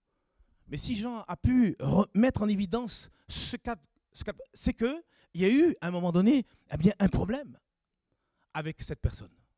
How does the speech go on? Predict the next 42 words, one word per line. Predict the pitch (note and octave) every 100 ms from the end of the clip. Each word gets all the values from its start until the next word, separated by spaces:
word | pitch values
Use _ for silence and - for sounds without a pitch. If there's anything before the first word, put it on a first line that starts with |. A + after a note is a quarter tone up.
| _ _ _ _ _ _ _
avec | - C#3 C3
ce, | C3+ -
ce | -
croyant. | - B2+ D3+ F#3+ C4 _ _ _ _ _
Je | A2
dis |
ce | A2 -
croyant | C3+ G#3 -
parce | - -
que |
lui | A#2 C#3
aussi | D3 -
a | C#3
fait | B2
des | A2+
miracles, | C#3 E3+ _ -
lui | C#3 B2+
aussi | A#2 - F#3 F#3 - - -
a | A2
vu, | A#2+ G#3 G#3 A2+
eh |
bien, | B2
la | A#2
gloire | A#2+ C3+ A#2+
de | C#3
Dieu. | D3 C4 - -
Il | F3+
touchait | - D#3 - D3
Jésus, | B2 B2
je | A#2+ G#2
l'ai | F#2+
dit. | E2 - - _ _ _ _ _ _ _ -
Mais | G#2
malheureusement, | D3 D#3+ D3+ C#3 C3+ D#3 D3 - _
dans | - D3+
son | - C#3
cœur, | A2 A2 F2+ - - _ _ _ _ _ _ _ -
eh |
bien, | A#2 D3
foisonnait | - - C#3 B2+ C3 G#2+ E2 _ _ _ _ _ _ _ - F#2+
de | A#2+
l'ivraie | B2+ A#2+ G2 F#2+